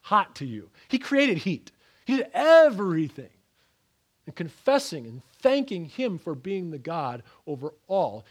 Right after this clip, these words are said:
is much more than about thanking a friend for something that they did for you. Again, I'm not saying that we shouldn't thank one another. We obviously should. This is a good thing and a gracious way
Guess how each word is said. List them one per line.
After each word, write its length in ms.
is 160
much 260
more 160
than 120
about 240
thanking 360
a 40
friend 440
for 220
something 400
that 120
they 120
did 180
for 120
you. 60
Again, 160
I'm 80
not 160
saying 220
that 60
we 60
shouldn't 280
thank 220
one 80
another. 120
We 180
obviously 460
should. 380
This 160
is 60
a 60
good 380
thing 160
and 80
a 20
gracious 540
way 200